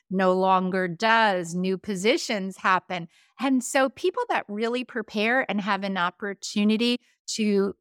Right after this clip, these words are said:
enhance communication, to maybe learn some new things and expand their sexual pleasures, and then enjoy their body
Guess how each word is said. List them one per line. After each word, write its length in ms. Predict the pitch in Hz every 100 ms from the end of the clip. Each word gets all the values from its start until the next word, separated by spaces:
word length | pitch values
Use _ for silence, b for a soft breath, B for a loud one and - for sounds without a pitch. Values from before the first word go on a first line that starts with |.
| _ -
enhance 600 | 185 - 202 208 226 -
communication, 1160 | - 240 233 226 214 240 220 220 226 214 214 214
to 120 | 220
maybe 380 | 190 175 180 170
learn 560 | 165 185 233 247 247
some 260 | 240 233 226
new 160 | 220
things 480 | 220 226 220 220 220
and 160 | - 175
expand 760 | - - - 185 220 226 226 220
their 180 | 214
sexual 720 | 214 - 240 208 - 226 220
pleasures, 640 | 214 - 208 208 214 202 190 b b b -
and 200 | 226 220
then 360 | 233 233 226 -
enjoy 840 | 226 220 196 - 208 240 262 254
their 260 | 220 214 196
body 520 | 175 196 185 185 180